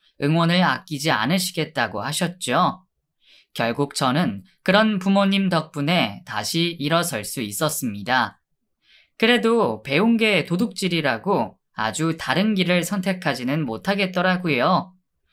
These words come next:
오랫동안 운동을 해왔던 저는 운동을 했던 경험을 살리기 위해 체육학과에 들어가기로 결심했습니다. 제가 직접 선수가 될 수 없다면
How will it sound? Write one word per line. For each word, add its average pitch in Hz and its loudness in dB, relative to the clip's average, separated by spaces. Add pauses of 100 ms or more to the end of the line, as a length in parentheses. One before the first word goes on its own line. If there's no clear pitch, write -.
(240)
오랫동안 139 2
운동을 165 0
해왔던 156 -2
저는 120 -2 (220)
운동을 214 2
했던 202 0
경험을 165 0
살리기 170 -4
위해 123 0 (200)
체육학과에 220 -4
들어가기로 151 -6
결심했습니다. 123 -6 (640)
제가 120 0
직접 - -2
선수가 180 0
될 139 -2
수 151 -2
없다면 120 0